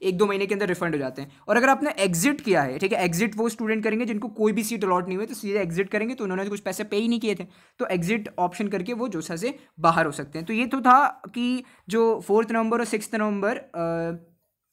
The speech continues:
रात बारह बजे से पहले पहले जो है आप सीट विड्रॉल कर सकते हैं, उसके बाद आप सीट विड्रॉ नहीं कर सकते। क्यों? क्योंकि सेवंथ राउंड, सेवंथ नव-, नवंबर को आपका सिक्स्थ राउंड का रिजल्ट आ जाएगा और सिक्स्थ राउंड में कोई विड्रॉल नहीं होता है।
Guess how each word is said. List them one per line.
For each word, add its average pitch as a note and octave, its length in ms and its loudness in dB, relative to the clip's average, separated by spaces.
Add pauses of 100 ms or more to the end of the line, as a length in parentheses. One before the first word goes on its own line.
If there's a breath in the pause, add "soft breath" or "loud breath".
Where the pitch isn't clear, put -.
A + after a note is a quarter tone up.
(220)
रात F#3+ 320 0
बारह F#3 340 4
बजे F#3+ 360 0
से G3+ 140 -4
पहले F3+ 200 0
पहले F#3+ 280 -2 (260 loud breath)
जो F#3+ 180 2
है F#3+ 220 0
आप A3 200 4
सीट G#3+ 280 -2
विड्रॉल F#3+ 260 2
कर G#3 100 -4
सकते G#3+ 240 -4
हैं, - 80 -10
उसके A3+ 320 -2
बाद G#3+ 340 8
आप A3 100 6
सीट G#3 220 -4
विड्रॉ E3 260 0
नहीं D3+ 120 -2
कर C#3+ 80 -8
सकते। C#3+ 260 -8
क्यों? G#3+ 200 -2
क्योंकि A#3 260 -4 (240 loud breath)
सेवंथ G#3 320 0
राउंड, G#3 300 2
सेवंथ G3+ 340 -2
नव-, G3 340 -6
नवंबर F3+ 380 0
को G3+ 80 0
आपका F#3+ 160 -4
सिक्स्थ F#3 240 -10
राउंड F#3+ 160 -2
का G#3 60 0
रिजल्ट F#3 240 0
आ G#3 40 0
जाएगा A3+ 160 -4
और A#3 40 -2
सिक्स्थ - 240 -8
राउंड F#3+ 160 -4
में G#3 100 -2
कोई G3 120 2
विड्रॉल D3+ 340 0
नहीं C#3+ 100 -2
होता B2 180 -8
है। - 60 -16